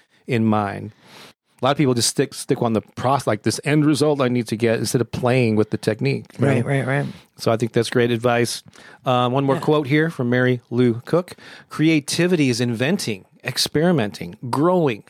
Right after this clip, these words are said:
Speaker 1: taking risks, breaking rules, making mistakes, and having fun."
Speaker 2: It's all those things.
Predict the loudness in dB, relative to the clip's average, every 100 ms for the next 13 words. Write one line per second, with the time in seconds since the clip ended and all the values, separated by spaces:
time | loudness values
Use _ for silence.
0 | -8 -2 0 2 4 4 2 0 -4 -10
1 | -2 2 2 2 2 4 4 4 2 -2
2 | -2 0 2 2 2 0 0 -2 -2 -6
3 | -12 -8 -2 -2 -2 -2 0 2 0 0
4 | -6 -12 _ _ -6 -2 0 -2 -4 -6
5 | -2 0 2 2 0 -4 -6 -8